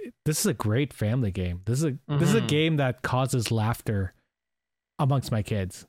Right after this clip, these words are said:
Speaker 1: and that's what <laughs> I really just want. Like, it doesn't matter if we die going through it, because the, the fun is being had at that time.
Speaker 2: Yeah, yeah, and, and, and, you know, it, it's also not that, um,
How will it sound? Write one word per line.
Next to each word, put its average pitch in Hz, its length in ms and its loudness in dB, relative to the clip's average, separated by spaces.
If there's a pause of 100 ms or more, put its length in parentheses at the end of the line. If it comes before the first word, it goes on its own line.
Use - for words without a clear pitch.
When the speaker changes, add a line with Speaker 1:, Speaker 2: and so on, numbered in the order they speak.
(120)
Speaker 1:
and 131 180 2
that's 123 280 -2
what 135 160 2
<laughs> - 120 2
I 202 40 2
really 147 400 2
just 120 200 -2
want. 110 380 0 (260)
Like, 113 140 -2
it 139 60 0
doesn't 151 260 2
matter 123 260 2
if 95 100 -2
we 113 140 0
die 107 400 0 (640)
going 127 240 2
through 113 160 0
it, 98 80 -2
because 113 400 0 (640)
the, 120 240 0
the 120 160 2
fun 135 440 2
is 123 200 0
being 113 220 2
had 104 300 0
at 98 140 0
that 101 180 -2
time. 95 340 -4 (1080)
Speaker 2:
Yeah, 135 440 6 (140)
yeah, 127 260 6
and, 127 200 2
and, 143 180 0
and, 135 420 0
you 151 120 -4
know, 139 140 2
it, 143 120 4
it's 151 180 4
also 160 320 6
not 131 380 4
that, 123 360 6 (220)
um, 104 720 2